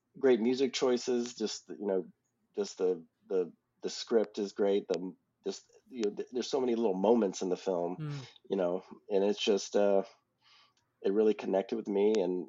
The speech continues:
Speaker 1: uh, obviously we were thrilled at South by to be able to, you know, this,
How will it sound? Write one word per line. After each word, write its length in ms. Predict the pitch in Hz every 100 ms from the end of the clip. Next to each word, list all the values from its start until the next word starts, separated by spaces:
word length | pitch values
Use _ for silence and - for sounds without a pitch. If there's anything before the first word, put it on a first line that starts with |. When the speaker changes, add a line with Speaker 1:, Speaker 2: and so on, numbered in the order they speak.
| -
Speaker 1:
uh, 220 | 95 87
obviously 440 | - 98 98 - 95
we 120 | 101
were 200 | 101 92
thrilled 440 | - 101 101 101
at 160 | 95 82
South 240 | 104 95
by 160 | - 95
to 140 | 95
be 140 | 92 95
able 180 | 92 98
to, 300 | - 90 85 82 _
you 80 | 110
know, 160 | 87 90
this, 400 | 95 - -